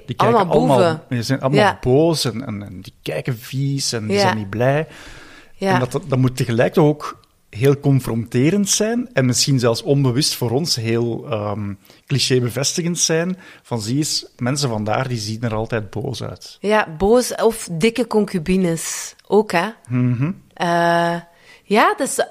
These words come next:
Speaker 2: ja, dat is waar. Zo heb ik er eigenlijk nog nooit naar gekeken. Nee, is mij nooit opgevallen.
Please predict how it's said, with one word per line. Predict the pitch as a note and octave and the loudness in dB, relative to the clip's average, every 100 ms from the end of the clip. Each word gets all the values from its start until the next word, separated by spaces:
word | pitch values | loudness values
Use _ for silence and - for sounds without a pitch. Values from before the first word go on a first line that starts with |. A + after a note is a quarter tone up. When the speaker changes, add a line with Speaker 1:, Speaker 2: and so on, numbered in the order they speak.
| - _ | -8 _
Speaker 2:
ja, | - F3 B3 | -8 -6 -4
dat | B3+ G3 | -4 -6
is | - | -6
waar. | G#3 C#4 A#3 | -4 -4 -4
Zo | F#3 | -2
heb | F#3 | -2
ik | F3+ | 0
er | F#3+ | -4
eigenlijk | F3+ A#3+ C#4+ C#4 | -2 -2 -2 -2
nog | F#3+ F3 | -4 -4
nooit | F#3 B3+ | -4 -2
naar | B3+ G#3+ | -2 -2
gekeken. | F3+ E3+ G3+ B3+ C4 E3+ E3 - _ _ _ _ _ _ _ _ _ _ _ _ _ _ _ | -2 -4 -4 -4 -4 -6 -6 -14 _ _ _ _ _ _ _ _ _ _ _ _ _ _ _
Nee, | G3 B3 | 2 2
is | G#3 F#3 | 2 2
mij | G#3 | 2
nooit | F3+ F#3 B3+ C4 | 4 4 4 4
opgevallen. | A3+ A#3+ - E3 D#3+ D#3 D#3 D#3+ | -2 -2 -4 -2 0 0 -2 -6